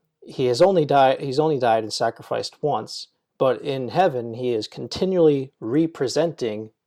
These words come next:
his work to the Father. And, uh,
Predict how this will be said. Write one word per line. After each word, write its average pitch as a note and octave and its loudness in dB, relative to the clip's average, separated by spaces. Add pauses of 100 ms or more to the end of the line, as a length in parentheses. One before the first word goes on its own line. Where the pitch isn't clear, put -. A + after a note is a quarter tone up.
(200)
his A2 -6
work A2 -4 (480)
to D3 -2
the C3 -6
Father. - -6 (640)
And, A2+ -6
uh, G2+ -6